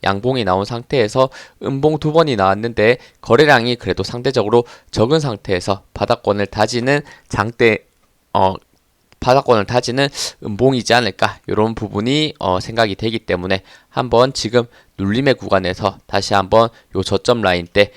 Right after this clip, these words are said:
이만 구천 원대 크게 이탈하지 않고, 이탈하지 않고 바닥 다지면서 다시 한번 상승 포인트를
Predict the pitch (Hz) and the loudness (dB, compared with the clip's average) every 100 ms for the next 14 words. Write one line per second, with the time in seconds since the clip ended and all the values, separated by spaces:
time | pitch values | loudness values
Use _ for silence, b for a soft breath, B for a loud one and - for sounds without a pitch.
0 | b - 113 135 - 127 156 123 107 139 | b -8 -2 0 -2 -4 0 0 2 2
1 | 147 156 - 139 139 143 143 127 127 127 | 2 0 -10 -8 -6 -2 0 2 2 2
2 | 131 - 127 - - - 127 131 123 107 | 0 -4 -10 -10 -12 -2 2 4 4 0
3 | 107 151 151 B B - 117 127 - 107 | 0 2 2 B B -6 -2 -2 0 0
4 | - 95 90 104 113 - 104 - 95 92 | 0 -4 -2 -2 -4 -8 -10 -4 -2 -2
5 | 98 120 120 123 - 104 - 104 120 | -4 -6 -8 -8 -6 -8 -6 0 0